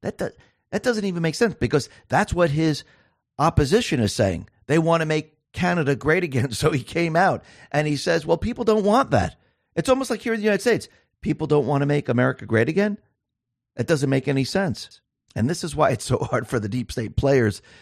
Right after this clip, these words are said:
to actually bash maga. They do it. "maga extremists, make America great again extremists." That makes no sense. But out in Canada,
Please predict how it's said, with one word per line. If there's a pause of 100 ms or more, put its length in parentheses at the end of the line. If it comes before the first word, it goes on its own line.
(140)
to
actually
bash
maga. (600)
They
do
it.
"maga
extremists,
make
America
great
again
extremists." (340)
That
makes
no
sense. (800)
But
out
in
Canada,